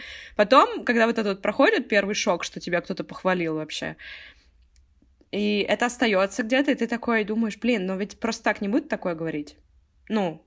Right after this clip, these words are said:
нормальные люди <laughs> друг другу просто так, мне кажется, такое не говорят. Я надеюсь на это. Вот. И вот такие вот искренние именно поддержка от близких людей, плюс, э, плюс, да, какие-то постоянный выход из зоны комфорта, который тебе показывает, что ты вообще-то чё-то можешь.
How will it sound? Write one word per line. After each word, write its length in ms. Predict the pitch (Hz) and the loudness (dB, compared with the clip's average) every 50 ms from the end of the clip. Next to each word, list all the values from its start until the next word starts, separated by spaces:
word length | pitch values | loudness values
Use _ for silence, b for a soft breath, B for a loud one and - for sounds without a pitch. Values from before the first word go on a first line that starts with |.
| _ | _
нормальные 420 | - 185 180 180 185 185 185 180 175 | -4 -2 -2 0 0 0 0 0 0
люди 200 | 202 294 277 240 - | 0 2 2 2 2
<laughs> 40 | - | 2
друг 300 | 214 170 - 226 220 - | 0 0 0 -2 0 0
другу 200 | - 233 262 233 - | 2 2 2 2 2
просто 200 | - 233 - - | 2 2 2 2
так, 160 | 220 208 - | 2 2 0
мне 100 | 196 180 | -2 -2
кажется, 240 | - 196 - - 196 | -2 -2 -2 -4 -4
такое 140 | - 202 | -4 -4
не 60 | 190 190 | -4 -4
говорят. 280 | 185 185 214 262 - - B B B B B B B B B | -4 -2 -2 -2 -2 -4 B B B B B B B B B
Я 120 | B 202 190 | B 0 0
надеюсь 260 | 196 190 170 180 - | 0 -2 -2 -4 -6
на 60 | 180 | -8
это. 160 | 170 - 190 B B B | -8 -10 -12 B B B
Вот. 280 | - 214 226 208 190 190 B B B B B | 2 4 4 4 4 2 B B B B B
И 220 | B 226 233 233 233 | B 2 2 4 4
вот 160 | 226 262 269 | 2 0 0
такие 320 | 262 269 269 277 285 302 | 0 0 4 6 6 8
вот 220 | 277 277 269 269 - | 8 6 4 2 -2
искренние 800 | - - - - 226 247 285 277 - - 254 214 202 208 196 190 | -8 -8 -4 2 4 4 4 4 4 0 -2 0 0 0 -2 -2
именно 360 | - - 220 220 214 214 196 | 0 -2 -2 0 0 -2 0
поддержка 480 | 190 202 202 190 226 233 226 - - 214 | 0 -2 0 0 0 0 0 0 -2 -2
от 60 | 185 | -2
близких 360 | 185 220 220 - 240 208 - | -2 -4 -4 -4 -6 -6 -4
людей, 340 | - 202 185 202 214 277 403 | -4 -2 2 2 2 2 2
плюс, 500 | 392 - 226 220 226 226 226 - - - - | 0 -2 -2 0 0 0 0 -2 -2 -2 0
э, 480 | 185 180 180 180 180 175 170 165 147 - - _ _ _ _ _ _ _ _ _ _ _ _ _ - - _ | 0 0 0 0 0 0 -2 -2 -4 -8 -14 _ _ _ _ _ _ _ _ _ _ _ _ _ -20 -20 _
плюс, 240 | - - 233 233 202 | -4 0 0 0 2
да, 180 | 175 196 185 185 | 2 4 4 4
какие-то 420 | 190 214 - - 214 208 202 - | 2 0 -6 -4 -4 -2 -2 -4
постоянный 480 | - 208 - - - 202 208 214 214 185 | -4 -6 -2 2 4 4 4 4 2 0
выход 300 | 190 202 - 202 - - | -2 -4 -4 -6 -10 -8
из 80 | 180 | -2
зоны 220 | - 196 196 202 190 | 0 0 0 0 0
комфорта, 520 | 196 190 180 - 196 208 285 339 - 269 | -4 -4 -2 2 2 2 2 2 -2 -4
который 760 | 277 - - - 202 202 202 190 190 190 185 185 180 180 180 | -4 -4 -2 0 0 0 0 0 0 0 2 2 2 2 0
тебе 300 | 175 - - 185 175 190 | -2 -4 -6 -2 -2 -2
показывает, 500 | 185 - - - 165 196 202 214 208 190 | -2 0 0 2 2 2 2 0 -4 -6
что 160 | - - - 170 | -6 -8 -8 -8
ты 140 | - 180 | -6 -4
вообще-то 600 | 180 196 - - - 185 180 - 185 180 180 175 170 - | -4 -4 -4 -2 -2 -2 -2 -2 -4 -2 -2 -2 -4 -4
чё-то 240 | - 190 - - | -6 -8 -6 -4
можешь. 420 | 190 175 165 165 165 - - - | -2 -2 0 0 0 -2 -2 -6